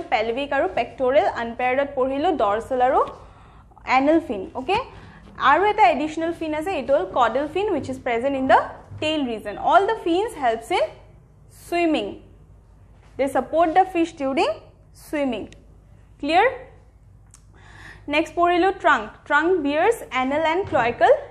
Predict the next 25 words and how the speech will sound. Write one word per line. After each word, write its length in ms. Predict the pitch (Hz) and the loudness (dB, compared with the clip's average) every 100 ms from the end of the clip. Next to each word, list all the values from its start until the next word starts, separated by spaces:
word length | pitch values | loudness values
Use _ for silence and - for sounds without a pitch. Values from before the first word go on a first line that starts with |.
| - 240 | -6 -6
aperture। 540 | - 247 247 226 - - _ - - - - - - - - | 0 -2 -2 -10 -10 -12 _ -20 -20 -20 -20 -20 -20 -14 -2
Tail 280 | 330 349 | 0 4
is 140 | 370 381 | 2 0
present 420 | - 277 285 285 | 2 2 2 0
behind 440 | 226 233 226 277 | 0 0 -2 0
the 40 | 320 | 0
anus. 380 | 294 269 392 523 247 | 0 0 0 0 -6
It 140 | 226 - | -8 0
bears 260 | 254 302 | 2 2
the 120 | 320 | -2
tail 340 | 320 285 254 262 | -8 -4 -4 -4
fin, 200 | 294 440 571 - - - | -2 -4 -4 -12 -18 -8
which 180 | 247 | -4
is 100 | 294 | -2
known 240 | 269 262 269 | 0 0 2
as 280 | 370 480 - | 0 0 -8
caudal 360 | - 233 220 285 | 0 0 2 -4
fin. 440 | 269 240 208 - - | -6 -8 -8 -8 -8
Okay, 260 | 262 359 440 440 | -4 0 -2 2
caudal 340 | 254 233 339 | 2 4 0
fin 240 | 370 330 | 0 0
is 120 | 339 349 | 0 -2
supported 560 | 247 247 254 285 254 | -6 -2 -2 -2 0
by 140 | 262 370 - - - - - - | 4 4 2 -8 -20 -20 -20 -4
fin 200 | 349 | -2